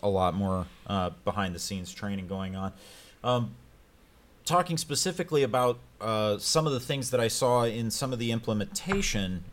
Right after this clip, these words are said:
in the community plan, it was interesting. Uh, we're heading into election season, um, and there have been,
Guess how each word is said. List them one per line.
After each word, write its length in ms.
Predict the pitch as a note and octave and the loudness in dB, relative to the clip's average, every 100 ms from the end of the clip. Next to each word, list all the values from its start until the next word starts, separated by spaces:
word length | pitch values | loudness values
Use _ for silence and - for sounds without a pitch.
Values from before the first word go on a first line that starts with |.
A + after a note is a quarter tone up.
| - | -4
in 180 | B2 A2 | 0 0
the 100 | G2 | -2
community 540 | - A2 G#2+ G2 G2 | -2 -2 -2 -2 -6
plan, 420 | - G2+ F#2+ F#2+ - - - - - - | -6 -4 -2 -4 -8 -18 -20 -20 -20 -10
it 100 | B2+ | -4
was 200 | B2+ C3 | -2 -2
interesting. 640 | F3 D#3+ - D3 C3 B2+ - - - - B2 | -2 -4 -2 -2 -4 -8 -16 -16 -14 -12 -4
Uh, 400 | A#2 A#2 A2+ G#2+ | 0 2 0 0
we're 160 | B2 B2+ | 0 2
heading 220 | D#3 D3+ | 2 0
into 240 | C3+ C#3+ | -2 0
election 420 | C3 A2 F#2+ G2 | 4 4 2 -2
season, 480 | F2 F2+ E2+ F2 F#2 - - - - - - | -4 -2 -2 -2 -4 -8 -20 -20 -20 -16 -4
um, 460 | G#2 G#2 G2 F#2+ - - | 0 2 2 -2 -6 -4
and 300 | A2 G#2 F#2+ - - | 0 0 -2 -8 -8
there 300 | A#2+ A#2+ A#2+ | 6 10 10
have 240 | A#2 A2+ G2+ | 6 2 4
been, 560 | A#2+ A#2 A2+ A2 G#2+ | 2 4 0 -2 -6